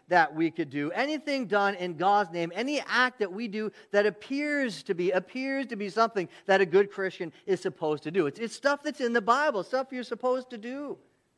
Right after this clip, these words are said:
Anything we might do as long as it ultimately can be noticed by somebody else. I mean, the possibilities are just endless. I don't have time, uh, to list them all. Uh, um, you know, anything that, that's done within the,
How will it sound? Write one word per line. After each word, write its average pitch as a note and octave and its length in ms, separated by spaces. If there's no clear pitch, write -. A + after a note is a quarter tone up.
Anything D4 580
we A3+ 160
might G#3 380
do F#3 300
as F3 240
long F#3+ 500
as D#3 160
it E3+ 280
ultimately E3 480
can E3 300
be C#3+ 160
noticed C3+ 720
by C3 160
somebody A2+ 400
else. - 560
I - 40
mean, - 140
the - 60
possibilities A#2+ 760
are G#2 60
just G2+ 240
endless. C3+ 340
I C3 80
don't C3 80
have B2 100
time, D3 260
uh, A#2 140
to B2 140
list D#3 360
them B2 200
all. C3+ 400
Uh, B2 300
um, A#2 440
you C#3 100
know, C3 80
anything E3+ 560
that, D#3 400
that's D3 180
done E3 380
within E3+ 400
the, E3 180